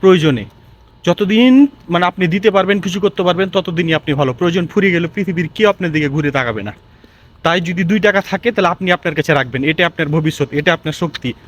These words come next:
আপনার টাকা যদি মানুষের কাছে থাকে বা মানুষকে দেন, আপনার কোনো মূল্য নাই। আপনি যদি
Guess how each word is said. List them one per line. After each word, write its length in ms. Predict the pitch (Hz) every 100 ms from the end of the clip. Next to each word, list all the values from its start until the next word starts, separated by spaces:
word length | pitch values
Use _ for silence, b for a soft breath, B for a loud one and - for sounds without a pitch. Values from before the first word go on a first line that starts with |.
| b b _
আপনার 300 | - 175 214 208
টাকা 160 | 226 220
যদি 200 | 208 190
মানুষের 360 | 208 214 226 214
কাছে 160 | 202
থাকে 220 | 196 185
বা 80 | 165
মানুষকে 320 | 175 185 -
দেন, 140 | 160 165
আপনার 220 | 185 185 -
কোনো 180 | 311 311
মূল্য 240 | 240 196
নাই। 220 | 165 120 123
আপনি 240 | 165 208
যদি 160 | 196